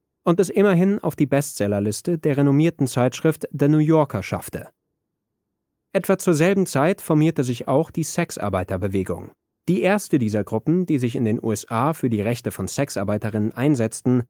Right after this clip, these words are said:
wurde neunzehnhundertdreiundsiebzig von der bekennenden Prostituierten und Feministin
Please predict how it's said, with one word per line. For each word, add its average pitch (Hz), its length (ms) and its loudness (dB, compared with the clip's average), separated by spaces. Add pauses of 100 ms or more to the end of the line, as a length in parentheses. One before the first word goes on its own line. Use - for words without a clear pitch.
(180)
wurde 175 240 4
neunzehnhundertdreiundsiebzig 160 1500 0
von 147 160 2
der 135 80 4
bekennenden 143 560 0
Prostituierten 139 920 0
und - 200 -6
Feministin 123 680 0